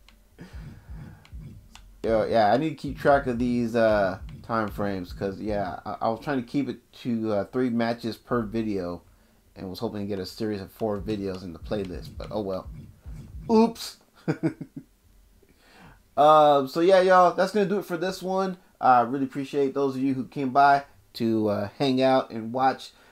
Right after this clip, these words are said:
uh, the Rey Mysterio Showcase vidya. Don't worry, we'll do more. And, uh, yeah, I'll definitely be wearing the Rey Mysterio mask while we play the Rey Mysterio Showcase if you guys are with it. You know what I'm saying? So, yeah, don't forget,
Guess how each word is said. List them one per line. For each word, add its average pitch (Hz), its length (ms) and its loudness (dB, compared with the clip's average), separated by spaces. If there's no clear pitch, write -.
uh, 117 160 4
the 110 140 -4
Rey 123 100 0
Mysterio 120 420 -2
Showcase 117 500 -4
vidya. 120 540 -2
Don't 113 160 -4
worry, 113 160 -2
we'll 117 140 -4
do 123 200 0
more. 117 480 2
And, 107 320 -4
uh, 107 220 -4
yeah, 123 300 0
I'll 170 160 0
definitely 202 480 -4
be 175 120 -6
wearing 160 260 -2
the 151 60 -4
Rey 156 160 -2
Mysterio 139 440 -4
mask 127 420 -2
while 120 240 0
we 117 80 -6
play 117 220 -4
the 113 80 -6
Rey 113 140 -6
Mysterio 107 440 -8
Showcase 104 560 -8
if 98 80 -16
you 101 60 -12
guys 101 240 -4
are 101 80 -10
with 101 240 -4
it. - 160 -10
You - 60 -14
know 107 80 -8
what 104 80 -8
I'm 98 80 -12
saying? 104 400 -8
So, - 160 -20
yeah, 95 300 -6
don't 110 120 -8
forget, 117 320 -4